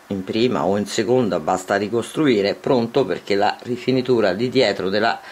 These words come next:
eh, tasca in cui infili-, infilare il sacchetto e cucire è pronta, ma le tasche le vedremo con calma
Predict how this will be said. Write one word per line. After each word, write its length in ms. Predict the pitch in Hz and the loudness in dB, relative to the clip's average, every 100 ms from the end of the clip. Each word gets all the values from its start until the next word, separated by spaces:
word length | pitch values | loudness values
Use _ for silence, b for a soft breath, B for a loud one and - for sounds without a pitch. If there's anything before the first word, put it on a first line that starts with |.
| B B B - | B B B -6
eh, 160 | 98 | -4
tasca 400 | - 101 - - | 0 -2 -2 -2
in 120 | 104 104 | -2 -2
cui 140 | 110 | -6
infili-, 460 | 104 117 113 120 - | -4 -2 2 2 0
infilare 760 | 120 120 127 127 120 87 82 - - - | -6 -2 0 2 2 0 -4 -8 -14 -6
il 380 | 104 95 95 92 | -2 0 -2 -2
sacchetto 560 | - 117 - 117 - 95 | -4 -4 0 0 0 -4
e 120 | - | -4
cucire 640 | 127 123 - 92 85 80 B B B B B - - - | -6 -4 -2 -2 0 -4 B B B B B -18 -16 -4
è 120 | 113 | -4
pronta, 440 | - 104 - - | 0 -2 -2 -4
ma 120 | 80 | 0
le 120 | 117 135 | 0 2
tasche 320 | 90 - 92 | -2 0 0
le 80 | 92 | 2
vedremo 420 | 90 98 95 95 | 2 0 0 0
con 160 | 107 | -2
calma 480 | 104 90 92 92 - | -2 -2 -2 -2 -4